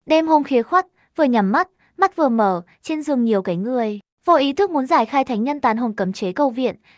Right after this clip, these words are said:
nhưng chợt liền thông qua cặp kia mấy tức con ngươi nhận ra trên người mình người là ai.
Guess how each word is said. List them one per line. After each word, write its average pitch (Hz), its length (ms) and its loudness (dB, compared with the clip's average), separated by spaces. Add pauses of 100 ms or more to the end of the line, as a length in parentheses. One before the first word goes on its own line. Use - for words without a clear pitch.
nhưng 370 120 -10
chợt 349 160 0
liền 277 180 0
thông 277 180 -4
qua 277 120 4
cặp 233 220 -4
kia 285 180 0
mấy 233 180 2
tức 370 180 -4
con 294 180 0
ngươi 285 140 0
nhận 277 200 -6
ra 254 220 0
trên 269 180 -6
người 240 160 0
mình 185 180 -2
người 190 140 -2
là 190 140 -2
ai. 233 420 -6